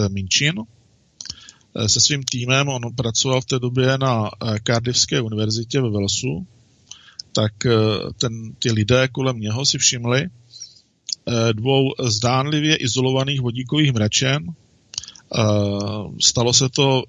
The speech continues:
během radioteleskopického průzkumu kupy galaxií v souhvězdí,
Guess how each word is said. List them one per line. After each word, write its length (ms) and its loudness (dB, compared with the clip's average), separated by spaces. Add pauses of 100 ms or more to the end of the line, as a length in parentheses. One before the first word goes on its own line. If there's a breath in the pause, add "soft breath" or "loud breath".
během 400 2
radioteleskopického 1200 0
průzkumu 640 -4
kupy 260 -2
galaxií 580 4
v 60 2
souhvězdí, 680 2